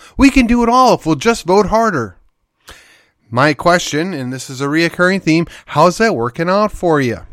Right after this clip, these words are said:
So when it comes to Texit, uh,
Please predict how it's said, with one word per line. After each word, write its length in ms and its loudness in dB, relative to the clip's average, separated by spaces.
So 140 -6
when 120 4
it 60 -4
comes 260 2
to 100 -12
Texit, 580 -2
uh, 240 2